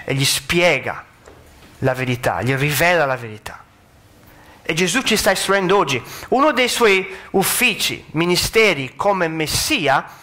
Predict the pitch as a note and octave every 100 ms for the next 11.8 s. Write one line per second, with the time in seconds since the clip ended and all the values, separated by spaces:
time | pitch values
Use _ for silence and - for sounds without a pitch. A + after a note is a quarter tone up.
0 | - - D#3 - F3+ G#3 G#3+ F3+ E3+ E3+
1 | E3+ D3+ - D3+ - B2+ A2 - - -
2 | - - - - - - - - D#3+ E3
3 | F3 A#3 B3+ A#3+ A#3 A3+ - F#3+ - A3+
4 | G3+ - C4 - D3 C3 - - - -
5 | - F#3 F#3+ F3 G3 F#3 G#3+ G#3+ F3 F3
6 | G#3 F#3 E3+ D#3+ E3 C#3+ D3+ - - -
7 | E3+ A#3 A#3 F3+ - G3 G#3 F#3+ E3+ D3+
8 | F3+ D#3+ A2 - - - - - - -
9 | - - C3+ C3+ C3 B2 A2+ F#2 D#2+ -
10 | - - - - - - - - F3 G#3
11 | F#3 D4 D4 - G#3+ F3+ -